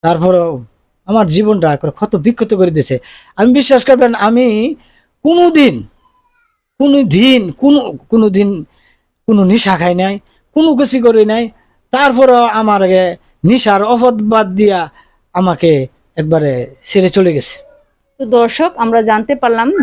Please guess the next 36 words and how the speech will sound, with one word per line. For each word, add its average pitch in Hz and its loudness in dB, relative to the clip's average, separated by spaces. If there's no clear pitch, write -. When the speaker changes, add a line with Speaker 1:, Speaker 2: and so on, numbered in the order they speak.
Speaker 2:
যার 240 -2
জন্য 302 0
সে 294 -4
ভিডিও 247 -2
বানায় 226 -2
উনি 269 2
হচ্ছে 277 -2
ওনারই 226 0
ওয়াইফ, 190 0
এবং 247 -2
উনি 254 0
এটাও 277 0
বলছে 277 -2
তার 220 -2
একটি 220 -8
ছেলে 294 -2
আছে 311 -2
হাফেজ। 226 -4
দেখেন 269 0
মানুষ 247 0
কিরকম 311 0
অমানবিক 254 0
হতে 233 -2
পারলে, 208 -2
একটা 247 -4
এরকম 349 0
একটা 349 -2
হাজবেন্ড 247 0
রেখে, 226 -2
তারপর 220 0
হচ্ছে 277 -2
একটা 285 -4
হাফেজ 262 -6
একটা 285 -4
ছেলে 226 -2
রেখে 247 -2